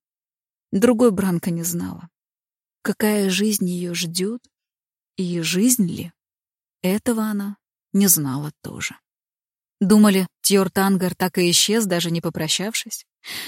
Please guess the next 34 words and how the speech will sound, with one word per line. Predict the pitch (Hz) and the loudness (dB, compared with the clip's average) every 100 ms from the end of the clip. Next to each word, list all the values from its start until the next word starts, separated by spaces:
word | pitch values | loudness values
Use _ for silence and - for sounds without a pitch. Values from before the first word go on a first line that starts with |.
| - - | -14 -6
Было | 262 294 | 0 2
бы | 277 | 4
правильно, | 277 320 311 202 170 156 | 4 4 4 2 0 -2
не | 156 190 | 0 2
нужно | 262 233 190 | 2 2 0
вызывать | 180 190 214 - | 0 0 -2 -4
лишних | 156 - 160 | -4 -4 -6
подозрений, | - 170 170 190 233 156 143 - | -4 -2 0 2 2 0 -4 -8
но | - 160 190 | -6 -2 0
нет. | 202 165 - _ _ _ _ | -2 -4 -12 _ _ _ _
Он | - 196 | -2 0
вернулся | 185 180 185 175 - 170 165 208 _ | 2 0 0 0 -2 -2 -6 -10 _
с | - - | -4 -2
ещё | 202 - 220 | 0 0 0
одним | 160 170 170 | -2 -2 -2
мешком. | 180 - - 156 - _ _ _ _ _ _ _ | -2 -2 -6 -14 -16 _ _ _ _ _ _ _
"Здесь | - 196 214 | -2 4 4
кое-какая | - 202 196 196 202 190 | 6 4 4 4 6 6
еда | 190 190 208 | 6 4 4
и | 196 | 4
плащи | - 180 190 - 214 156 - | 2 2 2 2 0 -4 -4
пригодятся. | 180 185 175 196 - - _ _ _ _ - - - - _ - | 0 2 2 2 2 0 _ _ _ _ -18 -18 -20 -20 _ 0
И | 214 | 2
вот", | 208 269 220 - - - _ _ _ _ _ | 4 4 2 -4 -14 -20 _ _ _ _ _
помимо | 175 160 147 | -2 0 0
мешка, | 143 156 - 240 269 | -2 -2 -2 0 0
он | 185 | 0
неловко | 170 170 226 - 165 | 0 0 -2 -4 -4
сунул | - 208 180 | -2 -2 -2
небольшой | 160 156 156 - 226 | -4 -4 -4 -4 -6
кошель | 156 - 175 170 | -6 -6 -6 -6
в | 170 | -4
руки | 170 - 170 | -6 -2 0
Вера, | 185 226 165 | 2 0 -2